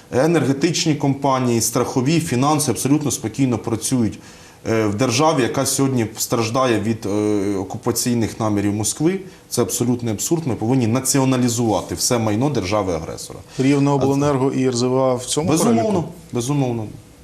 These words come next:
Speaker 1: До Рівнеобленерго має відношення, як ви знаєте, російський олігарх Бабаков, який має відношення до фінансування п'ятої колони в Україні. І дуже великі сподівання, що парламент підтримає нашу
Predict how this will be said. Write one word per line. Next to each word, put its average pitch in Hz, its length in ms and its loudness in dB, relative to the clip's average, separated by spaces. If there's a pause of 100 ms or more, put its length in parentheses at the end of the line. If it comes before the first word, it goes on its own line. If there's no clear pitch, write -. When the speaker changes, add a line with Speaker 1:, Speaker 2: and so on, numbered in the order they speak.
(260)
Speaker 1:
До 135 80 4
Рівнеобленерго 139 840 4
має 120 220 0
відношення, 113 460 -2
як 98 140 -8
ви 98 60 -6
знаєте, 95 380 -4
російський 92 440 -6
олігарх 95 220 -2
Бабаков, 98 420 -6 (960)
який 113 260 -2
має 113 260 2
відношення 95 560 -4
до 90 100 -8
фінансування 92 680 -4
п'ятої 85 420 -8
колони 82 280 -6
в 78 100 -8
Україні. 120 460 -2 (600)
І 104 680 0
дуже 127 240 2
великі 110 360 0
сподівання, 110 580 -2
що 90 220 -6
парламент 101 400 -2
підтримає 82 460 -8
нашу 82 180 -14